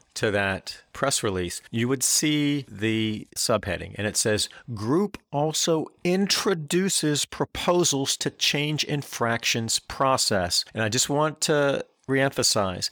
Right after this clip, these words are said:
that up to now, in connection with the work of this Transformation Committee, there's been a lot of discussion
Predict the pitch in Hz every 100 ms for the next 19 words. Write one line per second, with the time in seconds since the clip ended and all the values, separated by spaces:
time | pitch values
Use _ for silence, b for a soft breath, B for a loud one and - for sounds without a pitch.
0 | - 113 131 147 - 160 165 135 107 98
1 | B B 113 104 123 139 139 131 127 131
2 | - 123 - 123 - 117 117 - 107 -
3 | 98 92 120 - 113 87 82 104 151 156
4 | - 185 185 120 92